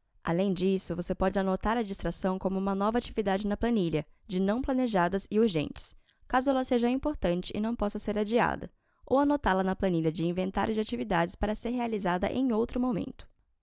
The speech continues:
A ideia aqui é não negligenciar as distrações, mas criar conscientemente um momento apropriado para lidar com elas. Com o tempo, você verá que muitas atividades consideradas urgentes ao longo do dia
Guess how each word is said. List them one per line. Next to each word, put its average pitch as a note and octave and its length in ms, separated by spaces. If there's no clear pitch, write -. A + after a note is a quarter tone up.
A E3+ 120
ideia F3 360
aqui F#3 360
é F3+ 100
não F#3+ 180
negligenciar A3 720
as F#3+ 80
distrações, - 800
mas G#3+ 100
criar A#3+ 380
conscientemente F#3+ 1000
um F#3 60
momento F#3+ 360
apropriado F#3+ 540
para F#3+ 200
lidar F3+ 340
com G3+ 180
elas. - 440
Com E3 160
o F#3 60
tempo, F#3 440
você F3 200
verá E3+ 240
que - 160
muitas A#3 280
atividades F3 560
consideradas E3+ 640
urgentes G3 600
ao E3 100
longo D#3+ 240
do G3 140
dia E3+ 400